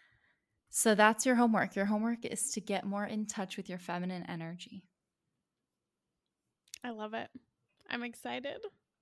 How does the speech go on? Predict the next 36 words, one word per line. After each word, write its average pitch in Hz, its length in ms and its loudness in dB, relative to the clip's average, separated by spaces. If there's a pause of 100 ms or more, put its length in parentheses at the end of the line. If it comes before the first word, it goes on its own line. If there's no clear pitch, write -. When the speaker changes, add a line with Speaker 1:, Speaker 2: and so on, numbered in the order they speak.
(640)
Speaker 2:
I 269 120 4
feel 359 160 -2
like 440 360 -2
that's 285 260 0
never 254 520 2
anything 240 500 -2
I 226 100 0
think 214 240 -6
about - 360 -8 (260)
is, 240 180 -4
like, 208 220 -4
getting 208 320 0
in 208 160 -4
touch 202 260 -6
with 208 160 -8
my 202 160 -2
feminine 214 520 -4
energy 247 560 -4
either. 233 520 2
So - 160 -4
I 226 140 2
feel 247 260 -8
like 269 320 -2 (600)
it's, 285 200 2
like, 294 200 8
a 269 80 4
little 240 300 4
bit 247 140 2
of 247 100 0
encouragement 240 880 -2
to, 254 100 -8
like, 226 180 -2
actually 202 800 -4 (680)
think 214 200 -4
about 214 320 -10
that 226 300 0